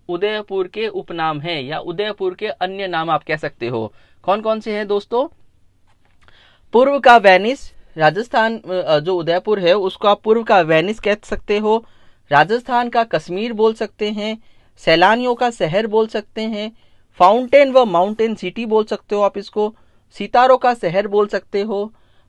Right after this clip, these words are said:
भारत का वियना और झीलों की नगरी। ये जो है उदयपुर के उपनाम है। ठीक है फ्रेंड, तो एक बार हम इसका क्विक रिव्यू कर लेते हैं। अगर हम उदयपुर के बारे में पढ़ेंगे तो हम उदयपुर की स्थापना, उदयपुर के उपनाम, उदयपुर की सभ्यता, भौगोलिक नाम, झीलें,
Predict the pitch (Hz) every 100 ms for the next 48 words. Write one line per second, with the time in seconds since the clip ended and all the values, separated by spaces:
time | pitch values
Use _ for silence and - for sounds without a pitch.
0 | - 147 160 240 - 233 190 180 185 208
1 | 208 214 - _ - 196 196 147 156 180
2 | 180 196 131 113 110 107 _ _ _ _
3 | - 151 214 208 175 165 190 202 151 151
4 | 147 160 160 214 - 156 156 135 120 110
5 | 127 147 220 226 254 - - _ _ 151
6 | - 175 190 190 190 190 190 185 190 170
7 | 160 190 208 202 196 - 196 196 226 -
8 | _ _ - _ - 196 254 254 226 214
9 | 220 233 226 226 202 208 208 190 185 208
10 | 220 214 214 202 190 190 190 185 - 151
11 | - 175 170 202 208 220 175 165 165 165
12 | 160 147 160 180 208 196 156 160 156 160
13 | 151 160 143 170 180 208 202 147 131 156
14 | 180 185 190 202 196 135 139 170 208